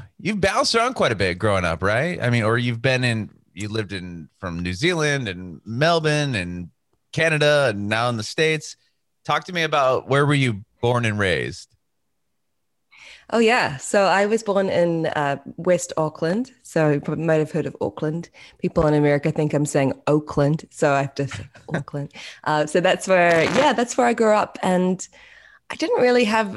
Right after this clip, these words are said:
Speaker 2: a s-, an intention of, um, moving around as much as I have, I suppose.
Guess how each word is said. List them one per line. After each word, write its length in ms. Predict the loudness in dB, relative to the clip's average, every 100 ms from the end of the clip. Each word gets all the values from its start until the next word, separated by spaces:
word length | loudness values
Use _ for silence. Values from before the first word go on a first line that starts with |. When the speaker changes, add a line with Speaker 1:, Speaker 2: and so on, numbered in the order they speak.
| -4
Speaker 2:
a 40 | -4
s-, 280 | -6 -12 -2
an 80 | 0
intention 520 | 2 0 -4 -2 0
of, 300 | 0 0 -4
um, 540 | 0 2 2 0 -4 -8 _ _ -10 -10 _ _ _ -2
moving 320 | 0 2 2
around 240 | 2 2
as 120 | 0
much 280 | 0 -2 -2
as 120 | -2
I 100 | 0 0
have, 240 | 0 0
I 60 | -2
suppose. 520 | -4 0 0 0